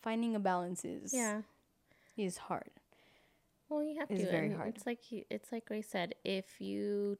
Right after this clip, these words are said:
Speaker 2: take something and you're obsessing over it and you go a thousand percent with it and you're gonna run it through the ground, then you're gonna go run it down with it.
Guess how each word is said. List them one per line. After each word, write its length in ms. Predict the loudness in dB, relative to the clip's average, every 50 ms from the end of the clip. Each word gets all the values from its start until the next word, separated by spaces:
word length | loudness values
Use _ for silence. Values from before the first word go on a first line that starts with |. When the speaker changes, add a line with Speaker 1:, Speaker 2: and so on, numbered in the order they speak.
| -6
Speaker 2:
take 280 | -6 -2 -2 -2 -2 -4
something 580 | -4 -4 -2 -2 -2 -2 -2 0 0 0 0 0
and 220 | 0 0 -2 -2
you're 300 | -2 0 0 0 2 0 0 -2
obsessing 580 | -4 -6 -4 -4 -2 -2 -2 -2 -2 -2 0
over 260 | 0 -2 0 2 2
it 200 | 2 4 2 2
and 180 | 0 -2 -2 -2
you 80 | -4 -2
go 200 | 0 0 2 2
a 40 |
thousand 400 | 0 0 -2 -2 0 0 -2 -4
percent 380 | -4 -6 -8 -4 -4 -4 -2 -2
with 200 | -2 -4 -2 -2
it 300 | -2 0 0 0 -2 -4 -4 -6
and 380 | -4 -2 -2 -2 -2 -2 -4 -4
you're 100 | -4 -4
gonna 220 | -2 -2 -2 -2
run 160 | -2 -2 -2
it 140 | -2 -4 -4
through 160 | -4 -2 0 0
the 80 | -2
ground, 460 | -2 -2 -2 -2 -2 -2 -2 -4 -4
then 160 | -4 -6 -6 -6
you're 120 | -8 -8
gonna 180 | -6 -6 -8 -8
go 320 | -6 -4 -4 -2 -2 -4 -6 -6
run 280 | -6 -4 -4 -2 -4 -4
it 140 | -6 -8 -10 _ _ _ -8
down 320 | -6 -6 -6 -6 -8 -8 -6
with 180 | -6 -6 -4 -4
it. 100 | -8 -8